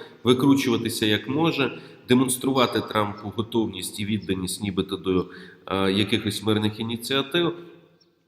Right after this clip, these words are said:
Насправді маніпулювати і водити за ніс, що, на жаль, російському диктатору певним чином вдається. Ну, ми це бачимо. На жаль, він має тут певні успіхи. Але і, ну, і вдається,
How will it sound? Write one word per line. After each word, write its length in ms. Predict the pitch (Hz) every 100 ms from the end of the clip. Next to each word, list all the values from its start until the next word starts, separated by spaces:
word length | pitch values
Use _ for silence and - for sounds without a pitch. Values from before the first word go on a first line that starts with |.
| _ _
Насправді 540 | 110 120 120 135 123 120
маніпулювати 760 | 117 117 117 117 120 139 135
і 80 | 107
водити 400 | 101 107 117 113
за 120 | 110
ніс, 300 | 135 160 - - - - -
що, 280 | - - 190
на 140 | 190
жаль, 300 | 139 143 165
російському 580 | 147 131 143 - - 135
диктатору 600 | 123 - 117 120 120 113
певним 400 | 113 113 113 110
чином 380 | 107 110 107 104
вдається. 520 | 90 92 78 82 - 87
Ну, 80 | 104
ми 160 | 92 92
це 160 | 107
бачимо. 420 | 98 - - - - 90
На 160 | 98
жаль, 340 | 95 113 151 131
він 180 | 110 110 - - - - 107
має 440 | 117 107 82 -
тут 380 | 82 - - -
певні 340 | 90 82 87
успіхи. 480 | 82 85 - - -
Але 280 | 82 90 104
і, 140 | 131 139
ну, 200 | 160 151
і 460 | 131 127 113 - - - 95
вдається, 540 | 95 135 143 131